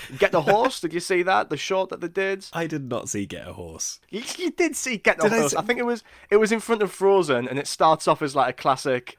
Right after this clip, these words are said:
Speaker 1: like, old school Mickey Mouse cartoon, then it becomes three D, and, and they jump out of the screen and the C G I, and it's Pete, and he's like, "Oh, I'm gonna get you."
Speaker 2: I have
Speaker 1: Sounds
Speaker 2: not
Speaker 1: like
Speaker 2: seen
Speaker 1: that.
Speaker 2: that. That sounds great. I didn't see
Speaker 1: Uh,
Speaker 2: Frozen in the cinema. I've seen it on D V D,
Speaker 1: Ah.
Speaker 2: and, and it doesn't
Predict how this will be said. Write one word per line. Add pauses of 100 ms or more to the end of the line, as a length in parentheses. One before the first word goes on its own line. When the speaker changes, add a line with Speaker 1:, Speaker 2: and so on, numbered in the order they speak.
(160)
Speaker 1:
like,
old
school
Mickey
Mouse
cartoon,
then
it
becomes
three
D,
and,
and
they
jump
out
of
the
screen
and
the
C
G
I,
and
it's
Pete,
and
he's
like, (240)
"Oh,
I'm
gonna
get
you." (360)
Speaker 2:
I
have
Speaker 1:
Sounds
Speaker 2:
not
Speaker 1:
like
Speaker 2:
seen
Speaker 1:
that.
Speaker 2:
that.
That
sounds
great.
I
didn't
see
Speaker 1:
Uh,
Speaker 2:
Frozen
in
the
cinema.
I've
seen
it
on
D
V
D,
Speaker 1:
Ah.
Speaker 2:
and,
and
it
doesn't